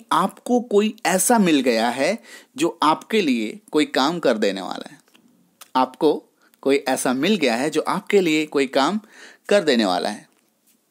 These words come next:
अगर आप इसको टेक्निकली समझना चाहते हैं, थोड़े ग्रामर की समझ अगर आप में है, तो आप इसको ऐसे समझ सकते हैं कि जब सब्जेक्ट ऑब्जेक्ट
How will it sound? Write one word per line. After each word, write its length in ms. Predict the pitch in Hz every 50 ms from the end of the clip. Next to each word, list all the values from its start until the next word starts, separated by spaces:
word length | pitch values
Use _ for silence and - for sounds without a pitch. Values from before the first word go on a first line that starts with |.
| _ _ _ _ _ _ - _ _ _ _ _ _ _ _ -
अगर 260 | 120 110 98 123 110 107
आप 120 | 98 -
इसको 200 | 110 - - 120
टेक्निकली 440 | 107 - 143 - 180 180 170 185 185
समझना 400 | 180 196 185 190 185 - 190 196
चाहते 300 | 190 196 185 185 185 196
हैं, 160 | 196 202 214 214 - -
थोड़े 140 | 135 123 117
ग्रामर 460 | 113 123 120 120 123 139 156 165 175 - - - - - _ -
की 80 | 147
समझ 280 | 139 - 139 147 160 170
अगर 160 | 160 156 151
आप 240 | 151 156 160 - 170
में 100 | 165 165
है, 260 | 160 175 196 240 302 - - - - - - -
तो 60 | 135
आप 100 | 123 147
इसको 180 | 139 - - 120
ऐसे 200 | 131 151 202 214
समझ 200 | 185 139 110 -
सकते 300 | - 95 - - 104 113
हैं 220 | 131 165 202 214
कि 380 | 208 - - 196 214 226 247 247 - - - - - - - _ _ - - 127
जब 300 | 120 117 165 202 214 247
सब्जेक्ट 720 | 226 - - 170 143 131 127 127 202 196 - - - - _ _ _ _ _ _ _ _ _ _ - - - -
ऑब्जेक्ट 520 | 139 139 127 127 123 143 196 202 -